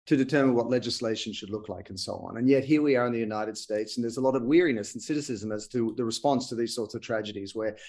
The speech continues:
everyone beats their fist, you know, up on Capitol Hill and so on, but then nothing changes. You know, I think the role of business does have a role to play. I mean, you think about tragedies not so long ago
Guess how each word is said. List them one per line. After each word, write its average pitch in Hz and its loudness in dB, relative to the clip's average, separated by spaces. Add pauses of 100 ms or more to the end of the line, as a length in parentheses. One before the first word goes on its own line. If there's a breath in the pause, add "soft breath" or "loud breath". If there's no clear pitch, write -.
everyone 131 4
beats 135 2
their 127 2
fist, - -2 (300)
you 123 0
know, 120 4
up 120 -2
on 120 -4
Capitol 120 -4
Hill 131 2
and 113 -2
so 104 -4
on, 107 -8
but 104 -10
then 117 -4
nothing 113 -6
changes. 107 -10 (880 soft breath)
You 165 8
know, 156 8
I 165 6
think 160 0
the 147 6
role 151 4
of 143 2
business 147 -2
does 151 0
have 185 -2
a 131 -2
role 107 0
to 107 -10
play. - -10
I - 0
mean, 135 8
you 151 8
think 180 0
about 123 0 (220)
tragedies 131 2
not 131 -2
so 131 0
long 139 0
ago 117 -2